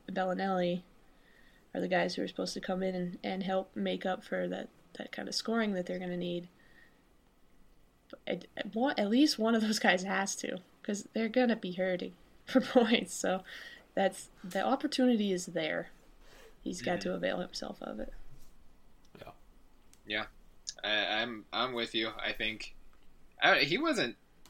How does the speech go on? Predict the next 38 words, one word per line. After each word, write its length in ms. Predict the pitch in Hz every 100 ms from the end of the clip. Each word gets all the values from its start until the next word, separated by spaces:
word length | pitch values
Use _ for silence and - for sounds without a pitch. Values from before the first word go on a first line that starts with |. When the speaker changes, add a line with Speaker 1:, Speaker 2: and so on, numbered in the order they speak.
| - - - - - - -
Speaker 2:
bad 340 | 120 185 -
last 360 | 107 101 98 -
year. 260 | 95 110
I 80 | 113
mean, 360 | 117 117 120 95 -
he's 360 | - 156 143
been 420 | 131 190 196 175 - 156
inconsistent, 760 | 151 143 117 131 120 90 90 -
which 160 | 107 104
has 360 | 101 95 - -
been 140 | 110 107
the 80 |
problem 300 | 98 107 104
that's 140 | 101 -
plagued 300 | 113 104 98
him 140 | 98
back 240 | 101 95 -
to 80 | 101
his 140 | 95
O 100 | 95
K 200 | - 95
C 200 | - 98
days. 520 | 87 82 - - - - -
And 120 | 107
I 40 | 98
Speaker 3:
Yeah. 80 | -
Speaker 2:
don't 280 | 113 110 107
know 200 | 107 101
that 180 | 101
that 200 | 101 95
changes. 720 | - 107 113 123 143 147 - - - - - - -
But, 280 | 117 110 104 - - - - -
I 40 | 117
mean, 320 | 120 117 120 -
like, 200 | 120 131
look 200 | 139 156
at, 100 | - - - -
I, 140 | 120